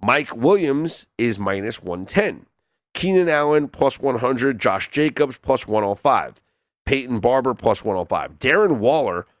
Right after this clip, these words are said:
plus one twenty-five. With all of these players at very low odds to score a touchdown,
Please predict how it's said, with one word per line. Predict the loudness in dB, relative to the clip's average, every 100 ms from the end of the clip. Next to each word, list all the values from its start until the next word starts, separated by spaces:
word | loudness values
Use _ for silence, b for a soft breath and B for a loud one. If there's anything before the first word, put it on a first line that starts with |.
| _ _
plus | -2 0 0 -4 -14
one | -8 0 2 2
twenty-five. | -2 -2 -2 -2 -8 -2 0 0 -6 _ _ _ _ _ _ _ _ _ _
With | -2 -2 2
all | 4 4
of | 2
these | -2 -2
players | -4 0 2 2 -2 -8 -14 -20 _ _ _ _ _ _ _
at | -2 -2 -2
very | -2 2 2 2
low | 0 2 4 4 2
odds | 2 2 0 -8 -16 -16 -18 _ _ _ _ _ _
to | -6
score | -4 -2 2 4 2
a | -2
touchdown, | -4 -2 -2 -4 -8 -8 -12